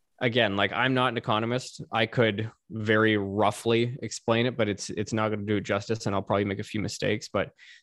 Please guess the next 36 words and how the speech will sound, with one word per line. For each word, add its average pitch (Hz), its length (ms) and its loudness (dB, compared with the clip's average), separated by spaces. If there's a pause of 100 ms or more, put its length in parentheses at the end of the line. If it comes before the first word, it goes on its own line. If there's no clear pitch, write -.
(160)
if, 104 320 0
uh, 98 360 4 (160)
yeah, 104 160 0
if 98 120 -4
you 110 80 2
listen 117 240 0
to 110 60 2
that 107 200 0
podcast, 98 460 0
The 98 80 -4
Loonie 101 300 0
Hour, 131 420 2
they, 98 300 0
they 104 180 -2
do 104 100 0
an 104 80 -2
incredible 104 460 -2
job 98 280 2
of 95 140 -4
dumbing 107 300 -2
it 85 80 -6
down 95 320 -2
so - 160 -4
that, 92 180 2 (420)
you 101 80 -2
know, 98 60 0
the 95 160 2
average 107 500 0
person 104 480 -2
can 98 200 -4
really 101 260 2
understand 104 760 -2 (840)
what 143 500 4
is 147 160 2
going 139 300 4
on. 127 360 2